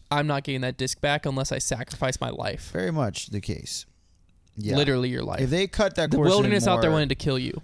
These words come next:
Speaker 2: they
Speaker 1: Literally.
Speaker 2: cut that course in more, it could be a, it could be something. Um, okay, now we move on to Utah.
Speaker 1: Ogden, Utah,
Speaker 2: And we start
Speaker 1: baby.
Speaker 2: with River Park.
Speaker 1: River Park was not great, to be completely straightforward with you.
Speaker 2: Mm.
Speaker 1: Um, it, it was a lot of blind shots.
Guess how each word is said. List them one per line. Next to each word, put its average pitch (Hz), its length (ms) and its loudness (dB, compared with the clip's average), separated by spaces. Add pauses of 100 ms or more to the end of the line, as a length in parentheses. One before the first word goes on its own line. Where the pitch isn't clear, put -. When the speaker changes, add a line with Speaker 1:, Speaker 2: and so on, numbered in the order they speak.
Speaker 2:
they 180 100 -4
Speaker 1:
Literally. 147 200 4
Speaker 2:
cut 139 100 4
that 120 80 -2
course 135 180 0
in 113 80 0
more, 107 160 0
it 107 240 -2
could 104 160 -4
be 104 140 -4
a, 101 140 -2
it 113 180 -8
could 117 100 -8
be 104 80 -6
something. 95 480 -8
Um, 113 460 0
okay, 147 400 0
now 127 140 2
we 143 80 2
move 147 200 2
on 127 200 0
to 127 100 -4
Utah. 113 640 0 (200)
Speaker 1:
Ogden, 151 460 2
Utah, 135 320 0
Speaker 2:
And 120 80 4
we 117 60 0
start 135 260 4
Speaker 1:
baby. 123 120 0
Speaker 2:
with 117 380 2
River 135 280 2
Park. 110 340 2 (640)
Speaker 1:
River 202 220 0
Park 190 260 2
was 151 100 -4
not 165 240 -2
great, 175 380 -4
to 139 80 -8
be 139 100 -2
completely 139 300 -6
straightforward 147 520 -6
with 131 160 -10
you. 135 200 -8 (120)
Speaker 2:
Mm. 107 220 -6
Speaker 1:
Um, 123 440 0 (360)
it, 143 380 2
it 147 180 4
was 135 120 0
a 131 40 -4
lot 143 460 0
of 135 640 0
blind 139 340 2
shots. 165 640 -2